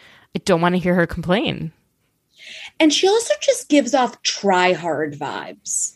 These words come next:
Speaker 1: Yes, very much so. And it's, I don't know, she's not as famous as she thinks she is. Like, I
Speaker 2: No.
Speaker 1: part of me is like, "Do you have this confidence, or is this all,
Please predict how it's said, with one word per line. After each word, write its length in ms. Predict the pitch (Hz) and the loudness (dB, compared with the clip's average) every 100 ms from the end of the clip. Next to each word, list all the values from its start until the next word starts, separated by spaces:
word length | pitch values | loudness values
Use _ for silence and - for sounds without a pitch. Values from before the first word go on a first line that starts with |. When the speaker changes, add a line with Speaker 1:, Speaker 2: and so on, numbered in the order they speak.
| _ _ _ _ - - - - | _ _ _ _ -20 -20 -20 -10
Speaker 1:
Yes, 760 | 180 190 - - - - - - | 0 0 0 -6 -8 -8 -10 -6
very 420 | 175 214 247 247 | 2 2 4 2
much 260 | 175 170 | 2 0
so. 340 | - - 117 113 | -2 -2 -2 -2
And 200 | - 190 | -2 0
it's, 380 | 196 - - - - - - - - _ | 0 -2 -6 -6 -8 -14 -16 -18 -20 _
I 60 | 220 | -2
don't 140 | 269 | 2
know, 140 | 220 | 2
she's 220 | 185 226 202 | 0 -2 0
not 200 | 196 262 | 0 2
as 140 | 320 | 0
famous 420 | - 175 170 170 | 0 2 2 0
as 80 | 165 | -2
she 140 | - 160 | -4 -4
thinks 300 | - 151 - | -2 -2 -2
she 220 | - 101 | -2 0
is. 500 | - 113 156 - - _ - | 0 -2 -4 -10 -12 _ -8
Like, 80 | 180 | 0
I 40 | |
Speaker 2:
No. 200 | 226 190 - | 2 2 2
Speaker 1:
part 200 | 220 240 | 2 2
of 100 | 254 | 0
me 180 | 240 214 | 0 -2
is 100 | 196 | -2
like, 240 | 160 _ | -6 _
"Do 100 | - | -8
you 80 | 170 | -4
have 240 | 190 233 254 | -2 -2 0
this 180 | 269 - | -2 -2
confidence, 800 | - 262 - 269 285 311 - - | 0 -2 2 2 2 0 -6 -2
or 160 | 202 180 | 2 2
is 160 | 170 | 0
this 260 | - 170 - | -2 -6 -2
all, 500 | 156 147 143 143 | -2 0 0 -4